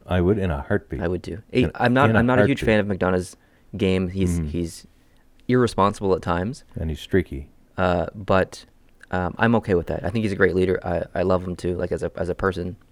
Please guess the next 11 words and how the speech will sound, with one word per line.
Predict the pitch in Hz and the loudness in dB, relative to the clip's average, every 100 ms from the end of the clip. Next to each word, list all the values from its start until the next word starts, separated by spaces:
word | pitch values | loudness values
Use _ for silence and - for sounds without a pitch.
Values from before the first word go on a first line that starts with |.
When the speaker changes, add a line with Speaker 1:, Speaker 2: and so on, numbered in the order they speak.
| 95 | -4
Speaker 1:
Mm-hmm. | 92 92 - - | -2 -2 -8 -12
Speaker 2:
Um, | 82 82 | -12 -12
I | - 95 | -4 -2
would, | 90 - - | -2 -8 -10
yeah, | 101 85 - - | -6 -6 -6 -6
one | 98 | -2
hundred | 95 | -2
percent. | 87 87 82 | -4 -6 -6
McDonough, | 95 95 101 98 - - | -4 0 0 0 -4 -6
Weber, | 95 92 95 90 - - - - | 0 2 2 0 -4 -20 -20 -4
Benn, | 95 95 92 | 0 0 0